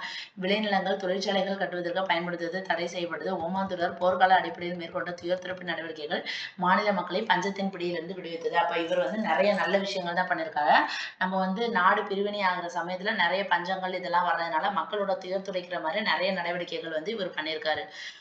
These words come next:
அடுத்து கல்வி பணி என்ன பண்ணிருக்காருன்னு பார்க்கலாம். கோவை ஸ்ரீ ராமகிருஷ்ண மிஷன் வித்யாலயா நிறுவ-, நிறுவனர் தி சு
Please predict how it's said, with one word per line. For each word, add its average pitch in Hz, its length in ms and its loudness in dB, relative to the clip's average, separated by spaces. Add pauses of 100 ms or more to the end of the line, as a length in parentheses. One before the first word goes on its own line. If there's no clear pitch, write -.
(120)
அடுத்து 202 280 0
கல்வி 202 280 0
பணி 202 200 -4
என்ன 175 180 -6
பண்ணிருக்காருன்னு 170 560 -10
பார்க்கலாம். 156 360 -6
கோவை 196 260 0
ஸ்ரீ 196 220 -4
ராமகிருஷ்ண 196 540 -4
மிஷன் 180 320 -6
வித்யாலயா 185 460 2
நிறுவ-, 170 340 -2 (340)
நிறுவனர் 180 480 2
தி 196 140 -4 (140)
சு - 220 -4